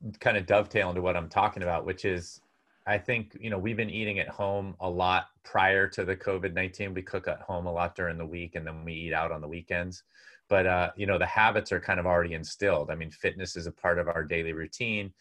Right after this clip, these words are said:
Eating fairly health-, health-, uh, healthfully is part of our daily routine. There have been some, you know,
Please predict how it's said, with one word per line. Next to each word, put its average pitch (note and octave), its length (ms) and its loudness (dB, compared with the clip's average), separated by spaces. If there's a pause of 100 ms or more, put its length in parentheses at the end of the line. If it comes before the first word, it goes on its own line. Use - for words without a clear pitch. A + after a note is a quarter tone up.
(300)
Eating G2+ 380 0
fairly F2+ 320 4
health-, G2 420 0
health-, F#2+ 320 0 (120)
uh, D#2 320 -2 (100)
healthfully F#2+ 520 2
is E2+ 180 0
part F#2 240 2
of F2 80 2
our E2 100 2
daily E2+ 300 -2
routine. F#2+ 540 -6 (440)
There D3+ 120 6
have D3+ 80 2
been A#2 200 6
some, F#2+ 480 -2
you G#2 100 -6
know, E2 220 -4